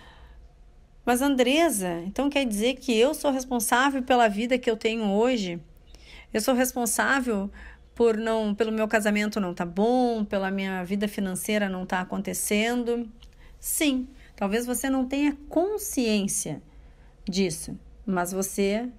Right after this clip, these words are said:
não quer dizer que o fato de você não ter consciência disso, que você não tem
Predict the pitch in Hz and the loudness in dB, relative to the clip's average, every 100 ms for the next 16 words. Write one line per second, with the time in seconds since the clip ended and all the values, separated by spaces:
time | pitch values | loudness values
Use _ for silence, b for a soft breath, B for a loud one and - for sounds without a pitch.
0 | - - 220 226 233 220 214 - 214 220 | -20 -4 -2 0 0 -2 -6 -2 -2 0
1 | 202 202 196 220 220 294 - 254 254 233 | -4 -2 -2 0 0 0 0 0 0 -4
2 | 214 - 185 202 247 202 180 190 220 - | -6 -6 -4 -2 -2 -2 -4 -4 -4 -8
3 | 208 - 214 226 220 285 285 247 269 | -12 -8 -6 -4 -2 -2 0 0 0